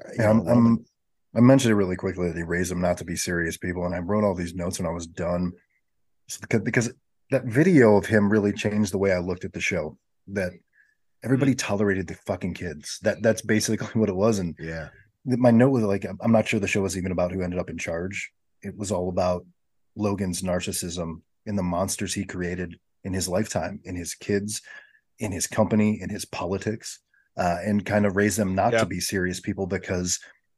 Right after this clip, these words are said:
Speaker 2: no one could ever stand at his level. He didn't think anybody could do what he
Speaker 3: Yeah.
Speaker 2: does.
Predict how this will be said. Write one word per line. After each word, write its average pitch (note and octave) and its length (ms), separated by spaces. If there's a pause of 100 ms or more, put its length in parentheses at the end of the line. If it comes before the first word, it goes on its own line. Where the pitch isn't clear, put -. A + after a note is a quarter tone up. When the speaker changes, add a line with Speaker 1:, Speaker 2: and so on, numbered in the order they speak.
(180)
Speaker 2:
no G#2+ 280
one G2+ 260
could G2+ 200
ever G2 320
stand F2+ 520
at E2+ 140
his F2 220
level. F#2+ 420
He G2 60
didn't G2 160
think G2+ 180
anybody G2+ 380
could F#2+ 180
do F2+ 120
what E2 120
he F2 200
Speaker 3:
Yeah. F#2+ 80
Speaker 2:
does. G#2 420